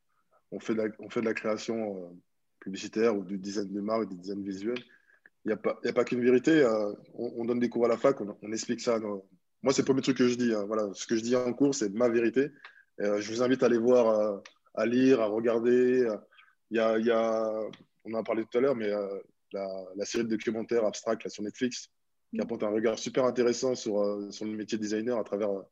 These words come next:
Speaker 1: différentes activités. Voilà, enrichissez-vous, quoi. Et, euh, ouais, moi, je trouve génial de, de, de, d'avoir une, une entreprise comme la vôtre, de voir, euh, différents profils. Vous êtes à Lyon, vous êtes à Paris, vous avez des Hongrois, des, des, des Australiens, des Indiens.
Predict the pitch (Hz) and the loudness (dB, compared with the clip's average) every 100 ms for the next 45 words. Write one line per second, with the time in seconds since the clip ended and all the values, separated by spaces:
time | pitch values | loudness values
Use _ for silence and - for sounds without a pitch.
0 | _ _ _ _ 101 110 107 104 104 110 | _ _ _ _ -8 -6 -4 -4 -4 -4
1 | 139 143 _ _ _ - 110 117 127 123 | -4 -8 _ _ _ -4 0 0 2 2
2 | 127 123 - 120 147 143 104 87 82 110 | 2 0 0 2 2 0 -6 -6 -4 0
3 | 110 107 104 104 104 98 _ - _ _ | 2 2 2 -2 -6 -14 _ -20 _ _
4 | - 143 127 - 117 131 147 139 117 117 | -2 2 2 0 0 2 4 4 2 2
5 | 110 110 110 - - 110 110 104 107 107 | 0 -2 -4 -8 -10 -6 -4 -4 0 2
6 | 117 113 110 107 101 101 _ _ _ _ | 2 0 -6 -8 -12 -18 _ _ _ _
7 | _ _ _ 107 110 113 120 - 120 117 | _ _ _ -8 -4 -2 -2 0 0 2
8 | 127 135 135 104 110 110 120 110 110 107 | 4 4 0 -6 0 4 4 4 2 0
9 | 101 113 123 117 107 123 143 139 120 107 | -4 -6 -2 -2 -2 0 4 4 2 -2
10 | 110 135 113 107 101 113 127 117 110 104 | 0 0 -2 -4 -2 2 4 4 0 -2
11 | 104 110 - 117 107 120 123 120 104 104 | -4 -6 -6 -8 2 4 6 4 -2 -6
12 | 101 104 104 101 104 110 - 113 123 123 | -4 -2 -4 -6 -8 -6 -6 -4 -4 -4
13 | 120 104 110 113 | -6 -8 -8 -6